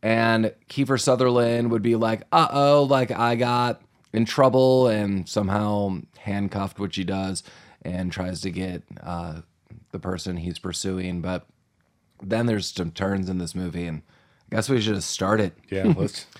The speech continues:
Speaker 2: let's just
Speaker 1: And we
Speaker 2: dig
Speaker 1: start
Speaker 2: in.
Speaker 1: it with Big Audio Dynamite.
Speaker 2: Yeah, yeah.
Speaker 1: <laughs>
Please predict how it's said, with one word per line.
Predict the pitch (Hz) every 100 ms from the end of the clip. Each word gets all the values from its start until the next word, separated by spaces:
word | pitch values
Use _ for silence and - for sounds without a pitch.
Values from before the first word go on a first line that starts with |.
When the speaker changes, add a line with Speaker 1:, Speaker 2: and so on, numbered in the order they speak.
| - -
Speaker 2:
let's | 104 87
just | 90
Speaker 1:
And | 107
we | 120
Speaker 2:
dig | 120
Speaker 1:
start | 147 156
Speaker 2:
in. |
Speaker 1:
it |
with | 147 110
Big | 127 135
Audio | 143 143
Dynamite. | 123 123 117 107 98 82 - 101
Speaker 2:
Yeah, | 95 98 -
yeah. | 92 76 151
Speaker 1:
<laughs> | 208